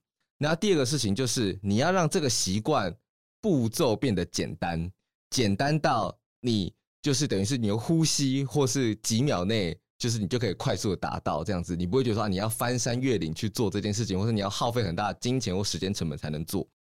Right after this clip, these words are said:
那第三个就是你要培养这个最好的习惯呢，就是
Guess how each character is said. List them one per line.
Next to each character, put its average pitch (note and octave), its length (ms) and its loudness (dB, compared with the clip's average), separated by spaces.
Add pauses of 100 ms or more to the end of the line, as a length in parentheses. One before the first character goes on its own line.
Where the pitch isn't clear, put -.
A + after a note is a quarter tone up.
那 D#3+ 140 0
第 E3+ 140 0
三 E3 160 2
个 C#3+ 60 2
就 C3 100 -2
是 C#3 100 0
你 G2 120 2
要 A#2 200 0 (160)
培 A#2 280 0
养 A2+ 200 2
这 C#3+ 80 -2
个 B2 100 0
最 C#3+ 200 0
好 F2+ 100 0
的 E2+ 80 -2
习 G2 200 0
惯 A#2 200 2
呢， G#2 140 2
就 G#2+ 100 -2
是 G#2+ 280 0